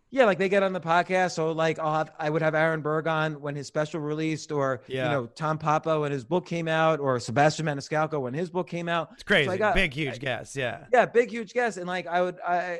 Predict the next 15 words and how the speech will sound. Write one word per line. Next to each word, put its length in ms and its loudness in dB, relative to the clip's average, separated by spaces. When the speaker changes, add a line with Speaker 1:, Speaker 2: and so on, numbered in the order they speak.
Speaker 1:
I 140 4
learned 340 -2
so 800 2
much, 360 -2
but 140 -10
still, 420 0
even 240 -2
learning 280 0
that, 320 2
until 400 -4
you 240 -2
do 220 2
it, 180 2
it's 240 -12
just 400 -4